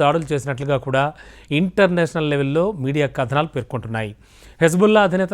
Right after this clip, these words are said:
నస్రల్లా ఎక్కడున్నాడో ఖచ్చితమైన లొకేషన్ను ఇరాన్కు చెందినటువంటి ఓ గూఢచారి ఇజ్రాయెల్కి సమాచారం ఇచ్చినట్లుగా ఫ్రాన్స్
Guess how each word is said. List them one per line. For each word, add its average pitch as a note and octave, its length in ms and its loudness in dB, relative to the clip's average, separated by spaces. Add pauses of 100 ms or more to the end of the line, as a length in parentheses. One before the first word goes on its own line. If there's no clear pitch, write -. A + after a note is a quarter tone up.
నస్రల్లా E3 380 -2 (220)
ఎక్కడున్నాడో D3 560 -4 (500)
ఖచ్చితమైన A3+ 680 4 (120)
లొకేషన్ను C#3+ 520 -2 (220)
ఇరాన్కు D3+ 440 -2
చెందినటువంటి C3+ 500 -6 (120)
ఓ A#2 60 -4 (120)
గూఢచారి C3 460 -4 (540)
ఇజ్రాయెల్కి F3+ 460 4
సమాచారం C3+ 400 -2
ఇచ్చినట్లుగా C3 480 -2 (500)
ఫ్రాన్స్ F#3 420 6